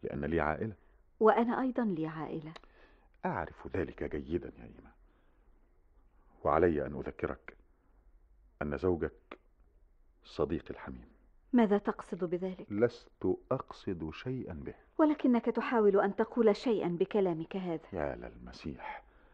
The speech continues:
Speaker 1: لست أحاول أن أقول أي شيء، لقد قلت بالضبط ما أود أن أقوله.
Speaker 2: لا بأس، لا بأس.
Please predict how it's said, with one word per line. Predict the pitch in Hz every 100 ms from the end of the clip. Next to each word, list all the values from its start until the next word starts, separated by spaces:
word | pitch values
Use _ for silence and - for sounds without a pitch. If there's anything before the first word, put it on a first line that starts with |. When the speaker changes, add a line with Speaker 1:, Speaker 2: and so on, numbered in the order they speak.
| - - -
Speaker 1:
لست | 139 -
أحاول | 123 117 - 165 170 135 104
أن | 98
أقول | - 143 117 - 139
أي | 113 -
شيء، | - 71 - - - -
لقد | 92 107 - -
قلت | 147 -
بالضبط | 92 80 127 92 90 131 - - - - 104
ما | 101
أود | 104 104 78 71
أن | 67
أقوله. | - - 67 - _ _ - -
Speaker 2:
لا | 196
بأس، | 175 175 - - - - - - - - 208
لا | 165
بأس. | 156